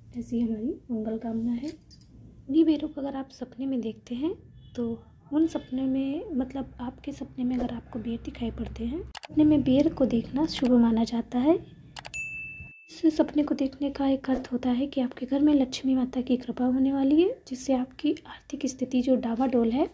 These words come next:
वो जल्द ही सही होने वाली है। आपको आर्थिक लाभ होने वाले हैं, आपको प्रमोशन मिलने वाला है,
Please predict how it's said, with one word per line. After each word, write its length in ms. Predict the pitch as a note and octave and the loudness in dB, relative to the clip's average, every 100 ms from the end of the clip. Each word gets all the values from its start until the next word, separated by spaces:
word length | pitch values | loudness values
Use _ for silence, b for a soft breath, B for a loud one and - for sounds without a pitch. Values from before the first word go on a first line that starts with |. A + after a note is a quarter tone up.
| - | -4
वो 80 | C4 - | -8 -4
जल्द 260 | A#3 A#3+ B3 | 2 2 2
ही 240 | C4 D#4+ | 0 0
सही 380 | F4 - B3+ C4 | 0 -4 0 0
होने 240 | A#3+ A3 | 0 0
वाली 220 | A3 G#3+ | -2 -4
है। 160 | G#3+ E4+ C5 - b b b b b b b b b b _ _ _ _ | -4 -4 -6 -12 b b b b b b b b b b _ _ _ _
आपको 200 | _ - | _ -2
आर्थिक 360 | B3+ A#3+ C4 B3 | 0 0 -4 -2
लाभ 200 | A3+ A3+ | -2 -2
होने 200 | C4 B3+ | 0 0
वाले 240 | C4 B3+ C4 | 2 2 2
हैं, 140 | D#4 | 2
आपको 240 | D4+ - B3 | 0 -2 -4
प्रमोशन 540 | - A#3 A3 A3+ B3+ | -2 0 0 2 4
मिलने 280 | B3+ B3+ C4 | 6 6 4
वाला 260 | C4+ C4 | 4 4
है, 220 | D4 E4 | 2 0